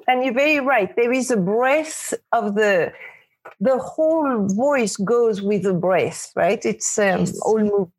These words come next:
Speaker 1: Yes.
Speaker 2: Yes. Without breath, we don't have any sound.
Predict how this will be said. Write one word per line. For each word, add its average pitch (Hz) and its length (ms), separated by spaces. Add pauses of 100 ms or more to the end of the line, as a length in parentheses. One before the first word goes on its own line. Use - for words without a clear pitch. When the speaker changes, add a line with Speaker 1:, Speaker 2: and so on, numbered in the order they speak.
(300)
Speaker 1:
Yes. 160 440 (140)
Speaker 2:
Yes. 190 400 (320)
Without 185 300
breath, 269 440 (100)
we 202 100
don't 185 220
have 175 420
any 170 240
sound. - 600